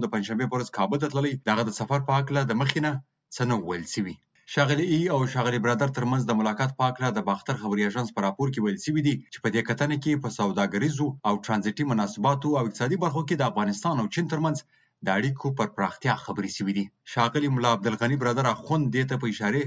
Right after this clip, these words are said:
چې افغانستان پرېمانه قانون لري، له چین څخه وغوښتل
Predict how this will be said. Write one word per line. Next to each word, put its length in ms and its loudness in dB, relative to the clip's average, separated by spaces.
چې 200 2
افغانستان 540 0
پرېمانه 380 2
قانون 320 2
لري، 220 2
له 140 -2
چین 220 4
څخه 160 0
وغوښتل 400 0